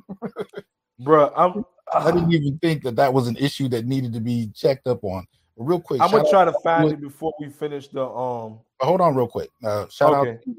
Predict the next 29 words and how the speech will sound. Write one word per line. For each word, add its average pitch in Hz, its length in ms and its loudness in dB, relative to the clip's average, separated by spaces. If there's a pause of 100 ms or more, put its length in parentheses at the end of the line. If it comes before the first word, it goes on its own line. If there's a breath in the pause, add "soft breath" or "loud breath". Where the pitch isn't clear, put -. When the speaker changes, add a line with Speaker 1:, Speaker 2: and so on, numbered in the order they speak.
(100)
Speaker 2:
Elwood, 151 500 0 (160)
Speaker 1:
Oh, - 60 4
yeah, 175 140 6
Speaker 2:
Cobb, 127 60 -2
Speaker 1:
go 147 100 2
ahead. 135 260 -4 (360)
Speaker 2:
Todd, 139 460 2
and 117 100 -6
Expansion 131 520 -8
Writing 127 340 -2
for 117 160 -6
the, 107 240 -2
uh, 101 140 -2
Cash 123 340 -4
Apps. 127 320 -6 (440)
Uh, 101 200 -6
appreciate 120 540 -8
you, 120 160 -4
uh, 107 200 -2
B 110 200 -8
G 113 160 -6
S, 113 220 -8
reminding 107 340 -6
me 101 80 -8
to 95 80 -12
do 101 140 -16
that. 107 220 -8 (120)
Thank 104 240 -12
you. 104 80 -16